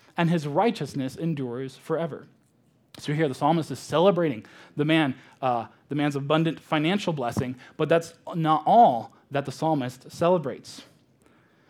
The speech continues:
Quick note on the way the Psalms are written, there's, there's a reason they come, that the lines come in pairs, right? In your Bible, there's, like, that indent. That's purposeful. That's, has to do with the, the, the, the, the, the poetry, the, the way they write it. Line A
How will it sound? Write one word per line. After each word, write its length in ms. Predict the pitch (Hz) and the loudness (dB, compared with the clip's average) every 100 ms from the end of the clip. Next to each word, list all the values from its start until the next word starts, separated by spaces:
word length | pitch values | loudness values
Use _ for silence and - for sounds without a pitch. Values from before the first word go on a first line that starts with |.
| _ _ _ | _ _ _
Quick 240 | - 180 | -2 0
note 180 | 180 180 | 2 2
on 260 | 160 151 135 - _ | 2 0 0 -8 _
the 80 | 139 | -8
way 100 | 139 | -4
the 100 | 156 | -4
Psalms 280 | 147 185 180 | 2 2 4
are 40 | |
written, 280 | 156 127 113 - | 0 -2 -6 -6
there's, 260 | 143 131 - - _ _ _ | -4 -4 -8 -20 _ _ _
there's 180 | 143 143 | -8 -4
a 60 | |
reason 340 | 156 214 180 170 | 0 2 2 2
they 80 | |
come, 320 | 147 165 160 139 | 0 -2 -2 -4
that 140 | 143 | -4
the 80 | 147 | -2
lines 320 | 143 156 170 | 0 0 -2
come 140 | - | -2
in 80 | 156 | -4
pairs, 480 | 131 139 110 101 - | -4 -6 -6 -10 -10
right? 140 | 131 | -10
In 60 | 131 | -6
your 100 | 135 | -4
Bible, 440 | 135 147 160 165 - _ | 0 2 2 0 -6 _
there's, 100 | 127 | -6
like, 120 | 135 | -4
that 120 | 123 - | -6 -4
indent. 540 | 156 165 175 160 - - _ _ _ _ | -2 0 0 -4 -10 -20 _ _ _ _
That's 140 | - 143 | -6 2
purposeful. 480 | 190 175 - 117 - - - - _ _ | 2 2 -4 -10 -12 -20 -20 -20 _ _
That's, 460 | 139 156 160 - - - | 0 2 2 -2 -8 -10
has 280 | - 165 - | -4 -4 -2
to 80 | |
do 180 | 156 170 | -2 2
with 160 | 170 160 | 0 2
the, 220 | 143 120 | -2 -2
the, 100 | 131 | -6
the, 240 | 120 139 127 | -8 -6 -6
the, 120 | 131 139 151 | -8 -10 -12
the, 120 | 143 - _ | -14 -16 _
the 80 | 139 | 0
poetry, 480 | 190 214 - 117 | 4 4 2 -8
the, 180 | 98 143 | -10 -8
the 100 | 139 | -6
way 200 | 147 160 | -2 0
they 80 | 170 | 2
write 240 | 156 180 | 4 2
it. 100 | - | 2
Line 360 | 165 170 170 170 | 2 4 4 2
A 480 | 196 226 196 147 185 | 2 2 2 0 -2